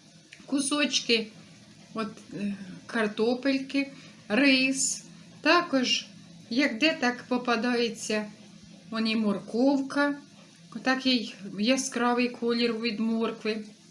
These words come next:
цибулька прожарена. Дуже смачно.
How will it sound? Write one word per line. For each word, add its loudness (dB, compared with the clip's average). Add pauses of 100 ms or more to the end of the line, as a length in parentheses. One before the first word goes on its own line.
(800)
цибулька 0
прожарена. -2 (560)
Дуже 2
смачно. -2